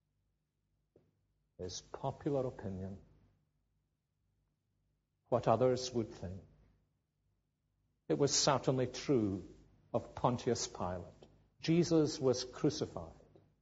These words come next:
because Pontius Pilate lacked the courage of his convictions.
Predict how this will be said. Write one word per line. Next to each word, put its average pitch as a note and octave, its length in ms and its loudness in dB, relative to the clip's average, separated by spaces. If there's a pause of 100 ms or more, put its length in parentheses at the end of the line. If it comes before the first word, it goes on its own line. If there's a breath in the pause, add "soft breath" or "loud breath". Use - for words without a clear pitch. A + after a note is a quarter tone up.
(540)
because A#2+ 380 2
Pontius C#3+ 680 2
Pilate G2 640 -2
lacked A#2 500 2
the B2+ 60 0
courage G2+ 500 -4
of G2+ 100 -6
his F#2+ 200 -4
convictions. - 920 -12